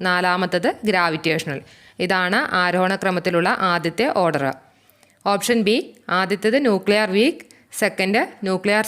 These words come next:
സ്ട്രോങ്, തേർഡ് ഇലക്ട്രോമാഗ്നറ്റിക്, ഫോർത്ത് ഗ്രാവിറ്റേഷണൽ. ഓപ്ഷൻ സി, ഗ്രാവിറ്റേഷണൽ,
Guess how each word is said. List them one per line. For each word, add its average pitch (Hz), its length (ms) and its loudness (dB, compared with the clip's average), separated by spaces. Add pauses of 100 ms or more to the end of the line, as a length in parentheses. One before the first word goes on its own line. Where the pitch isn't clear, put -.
സ്ട്രോങ്, 196 400 0 (360)
തേർഡ് 190 360 2 (200)
ഇലക്ട്രോമാഗ്നറ്റിക്, 196 1000 0 (280)
ഫോർത്ത് 180 480 0 (160)
ഗ്രാവിറ്റേഷണൽ. 165 800 -2 (1000)
ഓപ്ഷൻ 196 460 2
സി, 208 140 2 (500)
ഗ്രാവിറ്റേഷണൽ, 202 840 0